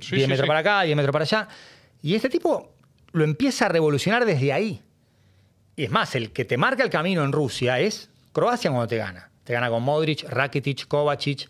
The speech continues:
Speaker 2: eh, te gana con ese mediocampo de
Speaker 1: Es verdad.
Speaker 2: Brozovic. Y Argentina le termina ganando tres a cero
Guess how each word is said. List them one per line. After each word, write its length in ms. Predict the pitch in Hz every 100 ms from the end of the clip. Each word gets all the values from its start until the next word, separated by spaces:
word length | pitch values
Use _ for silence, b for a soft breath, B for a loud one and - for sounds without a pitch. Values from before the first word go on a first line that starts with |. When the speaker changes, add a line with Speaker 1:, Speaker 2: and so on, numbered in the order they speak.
| B B
Speaker 2:
eh, 300 | 131 131 110 98
te 80 |
gana 220 | 107 190 113
con 140 | 113
ese 180 | 107 120
mediocampo 640 | 120 117 110 151 156 147 113
de 60 |
Speaker 1:
Es 80 | 120
verdad. 220 | 151 - 117
Speaker 2:
Brozovic. 680 | 147 165 - 156 160 - b b b b b b b _ -
Y 140 | 147
Argentina 580 | 127 - 160 285 208 143
le 120 | 113
termina 340 | 120 208 247
ganando 460 | 147 170 147 123 113
tres 320 | - 226 226
a 60 | 147
cero 520 | 170 139 131 160